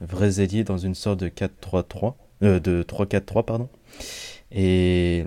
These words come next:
là, au fur et à mesure des années, il s'est rapproché vers un trois quatre deux un, donc avec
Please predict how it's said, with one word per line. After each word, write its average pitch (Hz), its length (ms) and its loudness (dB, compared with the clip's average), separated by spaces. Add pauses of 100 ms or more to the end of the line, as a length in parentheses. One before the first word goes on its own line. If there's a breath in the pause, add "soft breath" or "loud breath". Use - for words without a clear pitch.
(200)
là, 101 320 6
au 110 40 8
fur 104 200 -2
et 101 40 6
à 98 40 6
mesure 101 260 4
des 98 180 2
années, 101 360 6
il 113 80 4
s'est - 160 -2
rapproché 95 500 0
vers 95 200 0
un 90 180 0 (240)
trois 101 360 2
quatre 98 460 -2
deux 90 240 0
un, 113 160 2
donc 90 220 -2
avec 85 180 -2